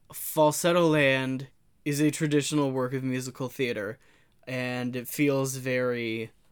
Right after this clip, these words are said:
late eighties. Sondheim has existed, <laughs> and we know what an off-Broadway show is, and we know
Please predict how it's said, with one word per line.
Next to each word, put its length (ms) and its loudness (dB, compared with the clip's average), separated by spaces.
late 580 -4
eighties. 720 -8
Sondheim 560 -2
has 240 -8
existed, 1200 4
<laughs> 300 -8
and 840 0
we 380 0
know 280 0
what 500 -4
an 100 -8
off-Broadway 680 -8
show 300 -6
is, 460 -12
and 600 -8
we 140 -6
know 460 -4